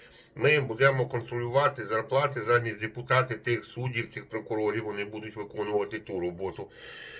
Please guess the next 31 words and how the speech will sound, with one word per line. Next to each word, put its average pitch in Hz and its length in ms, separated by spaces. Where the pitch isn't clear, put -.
і 113 220
виконувати 117 600
ті 123 220
завдання, 98 440
що 113 180
ми 131 180
їм 113 200
скажемо. 82 480
Але 101 160
нам 113 180
треба 120 400
кількістю 135 540
людей, 120 500
народом, 113 680
тобто 107 220
зібратися 135 720
в 117 60
народ, 107 420
заявити, 143 520
що 165 120
ти 175 260
частина 131 460
народу. 101 640
А 110 40
де 170 260
це, - 140
де 160 380
це 156 280
те 139 280
зру-, 120 320
де 131 340